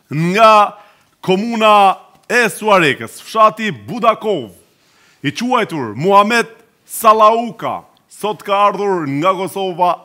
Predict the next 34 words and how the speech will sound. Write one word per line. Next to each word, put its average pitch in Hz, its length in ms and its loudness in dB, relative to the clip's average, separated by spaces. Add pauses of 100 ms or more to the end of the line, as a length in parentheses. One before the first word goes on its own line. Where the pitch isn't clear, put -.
ekstra 165 760 -4
në 127 240 -8
Fol 208 200 -6
Shqip 170 240 -12
Show 202 300 -4 (420)
në 120 120 -6
mes 180 200 -4
të 196 160 -4
Zvicrës 170 560 -6 (120)
për 202 160 -6
të 175 80 -8
na 160 100 0
thënë: 101 340 -16 (720)
"Ktheuni, 214 640 0 (840)
lene 214 360 -2
gurbetin, 180 640 0 (640)
e 180 100 2
janë 202 240 2
të 185 160 -6
investojmë 170 560 -2
në 135 60 -4
vendlindje, 156 560 0 (640)
e 165 140 0
janë 170 220 0
të 117 100 -12
bëjmë 165 180 -2
biznes 147 340 -4
në 135 180 -4
vendlindje, 139 560 -2 (540)
e 156 180 -4
ja 175 160 0
sepse 147 420 -6
ja 143 160 2
vlen." 117 400 -4